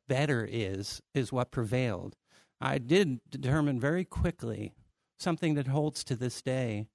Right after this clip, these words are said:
is that many of the decisions of quality are in the hands of the person doing something, and that the audience perception of quality is one of conviction, and, um, it becomes trust of the presenter as to what quality really means.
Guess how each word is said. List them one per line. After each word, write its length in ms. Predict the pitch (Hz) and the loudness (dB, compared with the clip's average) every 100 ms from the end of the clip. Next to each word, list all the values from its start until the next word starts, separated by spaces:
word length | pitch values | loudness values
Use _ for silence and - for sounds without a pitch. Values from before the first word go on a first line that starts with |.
| _ _ _ _ - | _ _ _ _ -4
is 240 | 139 131 | -2 -2
that 180 | - 139 | -2 0
many 300 | 139 165 196 | 2 2 2
of 140 | 180 143 | 2 0
the 80 | |
decisions 600 | 139 135 - 170 147 127 | -2 -2 -2 -2 0 -4
of 140 | 117 110 | -4 2
quality 640 | - 151 151 147 117 110 | 6 6 4 0 -2 -2
are 100 | 104 | -2
in 80 | 113 | -2
the 100 | 110 | -2
hands 440 | 143 131 131 120 | -2 0 0 -2
of 100 | 120 | -4
the 80 | 113 | -6
person 440 | - 120 - 110 | -4 -4 -2 -4
doing 340 | 107 127 127 113 | 0 0 2 0
something, 500 | 110 95 - 95 98 _ - - - | -4 -6 -4 -6 -6 _ -20 -20 -8
and 280 | 120 120 117 | -4 -2 0
that 160 | 117 | -2
the 100 | 123 | 0
audience 460 | 120 127 151 135 - | 2 2 4 0 2
perception 640 | - - - 170 - 135 | 0 0 0 -2 0 -2
of 120 | 113 - | -2 -4
quality 540 | 123 104 107 104 113 | -4 -2 0 -2 -2
is 180 | 113 107 | -2 -2
one 220 | 120 120 | -2 -2
of 140 | 117 | -4
conviction, 680 | - 113 113 120 - 107 101 - _ - _ - | -4 -2 -2 -4 -6 -4 -6 -8 _ -20 _ -8
and, 420 | 120 110 110 104 | -2 -2 -2 -2
um, 500 | 107 104 104 104 123 - | -2 -2 -2 -4 -8 -8
it 120 | 151 | -4
becomes 420 | 123 - 120 117 | -4 -2 -2 -2
trust 480 | - 160 143 - - - | -4 0 0 0 -4 -8
of 180 | 104 - | -10 -4
the 160 | 110 - _ - | -6 -6 _ -2
presenter 640 | - 120 120 156 120 95 - | 0 0 0 0 -2 -4 -6
as 220 | 113 107 | -6 -6
to 140 | - | -4
what 240 | 107 107 - | -2 -2 0
quality 400 | 131 110 110 107 | 0 0 -2 -4
really 300 | 98 104 104 | -4 -4 -2
means. 440 | 135 160 90 - | 2 2 0 -6